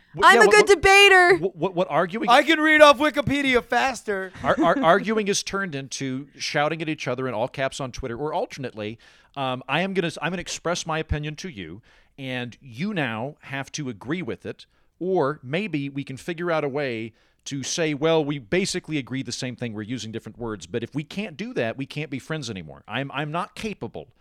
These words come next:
Speaker 1: of, uh, being friends with you if I think you're in error. And that, like, I don't like arguing with people anymore. I can do that because I'm an adult who's not emotionally incontinent, and I've also got debate training skills, so I can, I can engage with somebody and go, "I think you're dead wrong, but I can get a beer with you."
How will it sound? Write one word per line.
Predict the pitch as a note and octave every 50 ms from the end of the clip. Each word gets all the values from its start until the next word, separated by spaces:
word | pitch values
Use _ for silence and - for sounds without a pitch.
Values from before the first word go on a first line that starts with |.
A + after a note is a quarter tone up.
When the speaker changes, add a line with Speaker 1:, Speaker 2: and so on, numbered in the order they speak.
| - _ _ _ _ -
Speaker 1:
of, | C3+ C3+ C3 B2+ A#2 G2+ - - -
uh, | C3+ B2 A#2
being | G2 G#2 C#3 D#3 E3+ D#3+ -
friends | - - F#3+ G3 F#3 D#3
with | D#3+ E3 -
you | D3 D#3
if | D3 -
I | C#3 B2+
think | - - C#3+ A#2+ -
you're | B2+ A#2+ A#2+
in | A2+ -
error. | A2 A2 G2+ F#2 E2 D2 - - _ _ _ _ _ _ -
And | C3 B2+ B2+ B2 - -
that, | D3 D3+ -
like, | D3+ C3+ - -
I | A2+ A#2+ D3+
don't | G#3 B3+ A3
like | D#3 C3 - -
arguing | D3+ G#3+ C4 - E4 C#3
with | A#2+ A#2 -
people | - A#2 - G#2 A2
anymore. | G#2 G2 G2+ F#2+ -
I | A2 D3 -
can | - - C3+ G#2+
do | G2+ G2+ F#2+ F2
that | F#2+ G#2 D3 - _ _ _ _ _ _ -
because | A#2 - C#3 A#2 A#2
I'm | B2 A#2+ A#2+
an | A2
adult | G#2 E2 D#2+ C#3+ F3 F#3 -
who's | A#2 A2 F#2
not | A#2 A#2 A2+ A2
emotionally | G#2 G#2+ A#2 A#2 - - A#2+ G#2+ F#2+
incontinent, | F#2 - - - C#3 D#3+ - A2+ F#2 A#2 - _ _ _ _ _ _
and | - G#2+
I've | A2+ A2+ G2+
also | B2 C3 - - A#2
got | F#2+ A2 G#2+ -
debate | G3+ E3 C#3 A2 G2 -
training | - A#2+ G#2 F2+ F2 -
skills, | - - G2 F#2+ - -
so | - A2 B2
I | D3+
can, | F#3 - E3 D3+
I | B2+ C#3 F#3
can | - A3 F#3+
engage | E3 A#2+ D3 F3+ A#3+ G#3+ -
with | C#3+ B2
somebody | - - B2+ A2 A#2 A#2+ A#2
and | A2 G2
go, | A2+ A2
"I | - _ _ _ _ _ -
think | C4 A#3+ -
you're | G3
dead | G3 A3 G#3 D3+
wrong, | F3+ G3 A3 F3+
but | C3+ C3+
I | C#3 C#3+
can | C3
get | B2+ C#3
a | A#2
beer | F#2 B2+ D#3+
with | E3+ B2+
you." | G2 F#2+